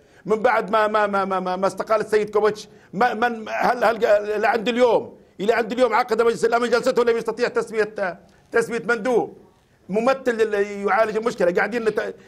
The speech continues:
نتحايل على، على الإجراءات وت-، وال-، وما يدير العمل مستشارة لدى الأمين العام للأمم المتحدة، مع احترامنا للسيدة ويلمز.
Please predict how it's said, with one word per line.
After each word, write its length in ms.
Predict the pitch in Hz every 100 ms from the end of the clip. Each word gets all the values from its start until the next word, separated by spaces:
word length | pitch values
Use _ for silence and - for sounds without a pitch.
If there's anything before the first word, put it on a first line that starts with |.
| -
نتحايل 560 | 208 208 180 240 226 190
على، 200 | 208 202
على 220 | 196 196
الإجراءات 580 | 190 185 196 220 247 247 - -
وت-، 240 | 160 214 220
وال-، 220 | 214 214
وما 280 | 208 208 214
يدير 240 | 202 214
العمل 340 | 202 233 240 240
مستشارة 540 | 226 226 - 240 202
لدى 220 | 190 180
الأمين 300 | 185 185 190
العام 180 | 175 185
للأمم 160 | 180 180
المتحدة، 420 | 180 147 147 104 - - 156
مع 100 | 185
احترامنا 420 | 202 240 240 233
للسيدة 380 | 214 226 214 208
ويلمز. 380 | 233 214 156